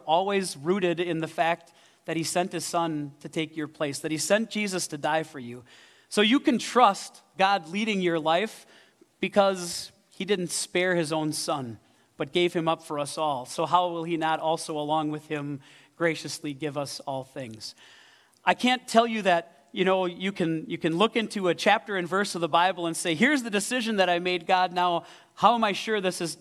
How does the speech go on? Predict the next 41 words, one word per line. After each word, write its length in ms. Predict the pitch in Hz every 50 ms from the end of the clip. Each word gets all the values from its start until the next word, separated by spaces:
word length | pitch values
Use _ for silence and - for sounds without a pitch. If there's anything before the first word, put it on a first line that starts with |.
| - -
your 220 | 156 175 190 202
plan, 360 | 196 - 180 170 165 160 165
God, 220 | 156 165 156 156 151
and 140 | 156 151 156
not 240 | 160 151 147 -
mine?" 440 | 160 151 147 147 135 113 101 101 104 _ _ _ _ _ _ _ _ _ _ _ _ _ _ -
I 60 | - -
think 180 | - 185 170
there's 200 | 185 170 170 160
a 60 | 160
trial 440 | 156 - - 160 147 151 160 156 156
and 80 | 147 147
error 300 | 147 147 156 165 175 180
thing 280 | 175 - 190 185 185
that 160 | 180 165 160 -
sometimes 480 | - 170 180 - - 165 165 170 -
happens 360 | - 165 165 165 175 170 165
in 60 | 165 160
life, 240 | 160 160 165 165
and 80 | - 165
I 60 | 147
shouldn't 260 | 143 - 170 151 151
even 160 | 151 135 135 143
call 260 | - - 139 135 139
it 60 | 135 -
error. 360 | 143 135 127 135 143 156 165 - - - - _ _ _ _ _ _ _ -
There's 180 | - 156 143 147
a 40 | 151
trial 380 | - - 170 147 156 165 165
period, 480 | 160 - - 175 170 175 175 180 180 160
and 320 | 165 165 156 147 139 -
God 200 | - 160 160 156
might 260 | 156 156 151 151 156 151
redirect 500 | 156 165 160 151 143 151 151 147 - -
your 140 | 147 143
life. 300 | 139 139 143 151 160 - - - - - -
So 160 | - - 220
can 200 | 214 - - 202
I 100 | 190 202
just 200 | 214 233 - -
ask, 320 | 175 147 151 165 - -